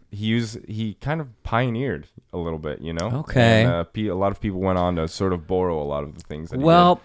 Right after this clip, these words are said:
Speaker 1: And he probably borrowed from a lot of directors we've
Speaker 2: of
Speaker 1: even
Speaker 2: course.
Speaker 1: watched,
Speaker 2: Yeah,
Speaker 1: but
Speaker 2: that's how it all works, of course. But, you know,
Speaker 1: But,
Speaker 2: I,
Speaker 1: um,
Speaker 2: I would, I would, uh,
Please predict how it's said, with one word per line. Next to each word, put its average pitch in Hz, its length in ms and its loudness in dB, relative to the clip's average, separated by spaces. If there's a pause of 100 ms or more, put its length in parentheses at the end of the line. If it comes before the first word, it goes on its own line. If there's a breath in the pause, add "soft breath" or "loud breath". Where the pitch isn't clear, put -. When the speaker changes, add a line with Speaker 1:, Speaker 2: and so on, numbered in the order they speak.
(140)
Speaker 1:
And 147 60 -2
he 151 80 2
probably 131 300 2
borrowed 82 380 0
from 85 180 -4
a 80 40 -4
lot 76 160 -2
of 76 100 -8
directors 80 460 -6
we've 85 100 -6
Speaker 2:
of - 100 4
Speaker 1:
even - 40 -4
Speaker 2:
course. 254 300 10
Speaker 1:
watched, 101 180 0
Speaker 2:
Yeah, 185 140 8
Speaker 1:
but 202 60 10
Speaker 2:
that's 190 200 4
how 156 160 8
it 117 80 6
all 98 160 8
works, 120 300 4
of 113 100 -8
course. 160 240 6
But, 139 260 4
you 135 120 4
know, 135 120 8
Speaker 1:
But, 120 60 2
Speaker 2:
I, 143 240 6
Speaker 1:
um, 156 180 2
Speaker 2:
I 139 200 4
would, 143 340 4
I 135 240 6
would, 135 260 6
uh, 113 380 6